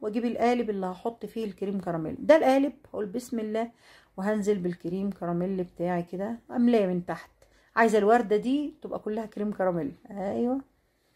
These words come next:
أحاول إن أنا أدوره كده في القالب عشان إيه، يديني شكل حلو لما أجي أقلبه يعني. ما شاء الله،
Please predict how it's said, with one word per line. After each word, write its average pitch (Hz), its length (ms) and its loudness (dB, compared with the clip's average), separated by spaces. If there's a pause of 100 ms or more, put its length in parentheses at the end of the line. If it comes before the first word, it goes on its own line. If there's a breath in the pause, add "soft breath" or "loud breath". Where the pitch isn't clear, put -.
(520)
أحاول 240 340 4
إن 196 160 0
أنا 196 160 0
أدوره 180 360 2
كده 190 220 -4
في 190 120 -8
القالب 180 300 -2
عشان 175 320 -6
إيه، 202 140 -6
يديني 190 300 -2
شكل 196 320 -6
حلو 214 280 -4
لما 185 260 -2
أجي 175 120 -4
أقلبه 165 360 -8
يعني. - 260 -12 (4000)
ما 208 60 -16
شاء - 240 -18
الله، 175 240 -10